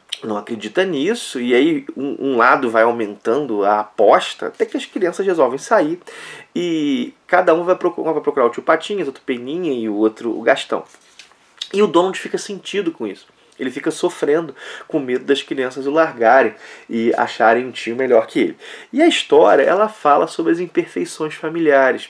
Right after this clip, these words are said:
e sobre como é que, mesmo nossas imperfeições, o amor aparece. Bem bonita,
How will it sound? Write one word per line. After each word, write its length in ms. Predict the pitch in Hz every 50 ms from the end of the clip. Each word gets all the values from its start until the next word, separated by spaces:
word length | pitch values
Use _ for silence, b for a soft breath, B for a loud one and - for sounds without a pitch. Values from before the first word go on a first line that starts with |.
| _ _
e 80 | 127
sobre 460 | 117 - - - 143 156 160 156 156
como 320 | 143 - - 139 123 117 120
é 100 | 156 185
que, 240 | 185 - - 147 -
mesmo 360 | - 120 120 135 165 185 185
nossas 320 | 160 147 139 143 135 131 127
imperfeições, 880 | 120 117 - 120 113 - - 104 101 - - - 143 170 175 151 120
o 100 | 123 135
amor 300 | 147 143 139 135 135 139
aparece. 560 | 147 147 - 156 139 127 120 117 113 - - - B B B B B B B B B
Bem 300 | - 127 139 185 254 311
bonita, 580 | 311 294 220 165 147 147 165 170 - - 110 -